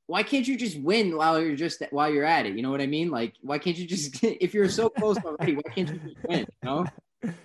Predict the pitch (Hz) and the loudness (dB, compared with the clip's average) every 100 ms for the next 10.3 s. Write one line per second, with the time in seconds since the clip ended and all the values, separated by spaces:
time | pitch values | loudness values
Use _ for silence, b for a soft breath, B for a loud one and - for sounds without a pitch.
0 | - 165 165 156 160 175 165 131 113 104 | -10 0 2 2 2 0 0 -4 -4 -4
1 | 453 220 185 226 247 233 220 202 196 214 | 2 4 4 2 2 2 2 2 2 2
2 | 208 - 214 247 214 208 180 160 226 170 | 2 2 2 4 4 2 2 2 2 2
3 | 160 190 202 185 175 147 214 110 143 147 | 2 2 2 -2 -4 0 0 0 -4 -4
4 | 208 185 202 220 170 135 139 127 143 131 | -2 0 0 0 0 -4 -6 -6 -4 -2
5 | 127 135 117 117 107 98 98 - 139 127 | -4 -4 -4 -4 -6 -8 -12 -6 0 2
6 | 107 92 _ - 156 143 143 143 143 131 | 2 -2 _ -8 -6 -4 -4 -4 -6 -6
7 | 139 143 131 - 135 135 123 139 127 120 | -8 -8 -10 -6 -4 -4 -8 -6 -6 -8
8 | 120 110 113 101 113 107 _ _ - 156 | -10 -10 -10 -6 -6 -8 _ _ -2 0
9 | 214 226 196 190 202 196 190 175 180 151 | 4 2 2 -4 -4 -4 -2 -2 -4 0
10 | 180 127 | 0 0